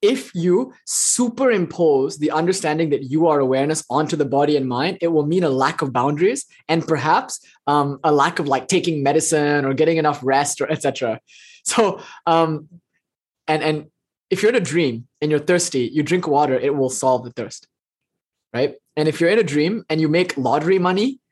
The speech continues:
you won't be able to spend it when you wake up. But in the dream, you might be able to spend it.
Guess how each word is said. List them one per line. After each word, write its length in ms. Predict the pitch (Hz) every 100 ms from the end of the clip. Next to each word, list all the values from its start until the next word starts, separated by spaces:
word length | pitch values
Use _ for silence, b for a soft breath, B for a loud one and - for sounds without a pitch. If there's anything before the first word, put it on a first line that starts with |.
| -
you 100 | 156
won't 180 | 170 185
be 80 | 165
able 140 | 160
to 80 | 147
spend 260 | - 147
it 80 | 143
when 120 | 139 127
you 60 |
wake 180 | 123 120
up. 140 | 107 - _ - B
But 140 | 180 240
in 140 | 247
the 60 | 214
dream, 180 | 185 180
you 80 |
might 160 | 151 147
be 60 | 143
able 160 | 131
to 40 | -
spend 260 | 123 117
it. 100 | 110